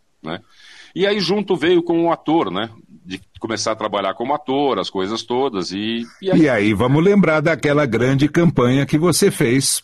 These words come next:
Speaker 2: para os tubos e conexões Tigre,
Speaker 1: Tigre,
Speaker 2: onde
Speaker 1: é.
Speaker 2: você virou o Ted Tigre, é isso?
Speaker 1: Ted Tigre. Ted Tigre e a Joana d'Água,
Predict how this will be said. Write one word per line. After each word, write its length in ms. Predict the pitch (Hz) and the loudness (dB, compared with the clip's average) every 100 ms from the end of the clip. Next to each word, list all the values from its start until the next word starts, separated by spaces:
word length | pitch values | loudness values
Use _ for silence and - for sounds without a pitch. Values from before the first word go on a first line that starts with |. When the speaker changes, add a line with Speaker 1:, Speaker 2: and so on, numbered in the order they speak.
| - | -2
Speaker 2:
para 340 | 165 156 214 | 0 2 4
os 240 | 220 226 - | 4 4 4
tubos 420 | 151 151 147 143 | 4 6 4 4
e 60 | 151 | 2
conexões 680 | 170 165 - - 143 139 - | 4 2 0 2 2 2 2
Tigre, 460 | 156 120 131 143 | 2 4 2 2
Speaker 1:
Tigre, 460 | 139 117 110 - - | 0 -4 -4 -6 -4
Speaker 2:
onde 260 | 160 135 131 | 0 2 2
Speaker 1:
é. 20 | |
Speaker 2:
você 340 | 139 143 139 | 2 2 0
virou 460 | 135 165 131 139 151 | 2 4 4 4 4
o 40 | |
Ted 560 | 143 _ - 120 110 127 | 2 _ -2 0 2 0
Tigre, 540 | 143 180 117 101 98 | 2 2 2 -2 -2
é 120 | 98 104 | 0 2
isso? 400 | 185 - - - | 2 2 -2 -6
Speaker 1:
Ted 140 | - - | -14 -10
Tigre. 220 | - - | -10 -6
Ted 280 | 165 165 139 | -4 -2 -2
Tigre 260 | 170 175 156 | -2 0 0
e 40 | |
a 40 | |
Joana 320 | 120 120 110 87 | 0 0 -2 -4
d'Água, 480 | 85 76 - - | -4 -4 -6 -16